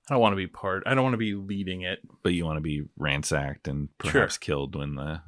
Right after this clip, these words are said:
Speaker 2: invading army comes across.
Speaker 1: I'll, I'll stand my ground with my pitchfork.
Speaker 2: <laughs> All right, regular guy
Speaker 1: Regular dude.
Speaker 2: in a fantasy world.
Speaker 1: That's me.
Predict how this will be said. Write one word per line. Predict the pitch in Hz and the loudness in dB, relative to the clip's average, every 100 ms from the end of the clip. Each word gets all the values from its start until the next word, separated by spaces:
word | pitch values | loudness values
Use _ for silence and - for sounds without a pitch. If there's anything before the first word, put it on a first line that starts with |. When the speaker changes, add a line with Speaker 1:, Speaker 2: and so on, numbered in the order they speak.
| - | -8
Speaker 2:
invading | 78 76 73 71 | -6 -4 -4 -4
army | 67 76 73 | -4 -4 -6
comes | 80 76 | -6 -6
across. | - - 85 82 - | -8 -8 -8 -8 -12
Speaker 1:
I'll, | - 117 85 - | -4 -2 -2 -2
I'll | 120 | -4
stand | - 120 110 | -2 -2 0
my | 104 | 2
ground | 98 104 98 95 | 0 0 -2 -2
with | - | -4
my | 98 | -4
pitchfork. | - 107 - 92 98 - - - - - - | -2 -4 -4 -4 -4 -8 -10 -12 -14 -10 -10
Speaker 2:
<laughs> | - - _ - - | -10 -12 _ -12 -6
All | 98 | -2
right, | 98 113 78 | 2 0 0
regular | 80 90 107 110 | -4 -4 -2 -2
guy | 90 87 87 98 - | 0 0 0 -2 -4
Speaker 1:
Regular | 104 107 110 | -4 0 0
dude. | 107 101 95 | 0 -2 -2
Speaker 2:
in | 78 | -4
a | |
fantasy | 76 80 80 - | -2 0 0 2
world. | 80 85 78 - | 4 4 2 -2
Speaker 1:
That's | - - | -14 -8
me. | 113 101 | -4 -4